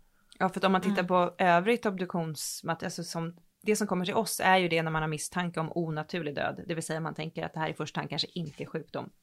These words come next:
Speaker 2: Mm.
Speaker 1: Eller så vi-, man vet inte. Om man tittar i vårat material så landar vi ju, när vi har gjort lite sökningar i våra system, någonstans kring snarare två, tre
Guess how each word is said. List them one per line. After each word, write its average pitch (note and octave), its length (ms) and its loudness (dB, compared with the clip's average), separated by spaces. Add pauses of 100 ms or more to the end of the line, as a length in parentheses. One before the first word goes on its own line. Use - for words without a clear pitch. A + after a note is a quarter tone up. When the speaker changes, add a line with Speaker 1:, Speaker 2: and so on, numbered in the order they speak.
Speaker 2:
Mm. E3 100 2
Speaker 1:
Eller - 100 2
så F#3 120 -2
vi-, C#3 140 -8
man F3 160 0
vet D#3 220 -8
inte. - 260 -8 (500)
Om E3+ 120 2
man E3+ 100 4
tittar E3+ 200 0
i E3 40 4
vårat F3 420 4
material D3 460 4
så - 140 -4
landar D3+ 340 0
vi B2 180 -2
ju, - 500 -4
när D#3 180 -4
vi F3 140 2
har F3 60 4
gjort - 500 -4
lite D#3 220 -10
sökningar D#3 500 -4
i D3 40 -4
våra D3 200 0
system, E3 440 -2
någonstans D3+ 600 -4
kring D3+ 340 -6
snarare D#3 280 -4
två, - 380 -4 (520)
tre G#3 220 -2